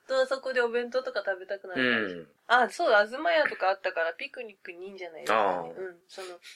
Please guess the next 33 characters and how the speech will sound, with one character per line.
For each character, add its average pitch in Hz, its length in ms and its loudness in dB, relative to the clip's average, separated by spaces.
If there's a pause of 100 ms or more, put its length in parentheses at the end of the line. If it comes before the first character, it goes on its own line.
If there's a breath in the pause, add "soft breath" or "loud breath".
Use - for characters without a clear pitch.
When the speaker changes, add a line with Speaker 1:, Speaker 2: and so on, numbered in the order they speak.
Speaker 1:
ゆ 220 100 -4
っ - 60 -20
く 240 100 -6
り 196 80 -6
回 170 260 -6
れ 165 160 -8
る 127 360 -4
時 90 100 -10
は。 85 80 -14
Speaker 2:
う - 20 -20
ん。 - 80 -20 (560)
で、 151 80 0
そ 143 140 0
う 120 40 2
い - 0 -
う - 20 -6
と - 120 -6
こ - 120 -4
回 101 360 0
っ - 20 -20 (120)
た 107 100 2
り、 131 380 2
Speaker 1:
う - 40 -18
ん。 - 20 -20 (500 loud breath)
Speaker 2:
あ - 100 0
と、 78 280 -8
Speaker 1:
う - 20 -10
ん - 20 -10
と、 226 140 -2
い 220 100 0
も 262 180 0
ち 339 220 0
浦 196 480 8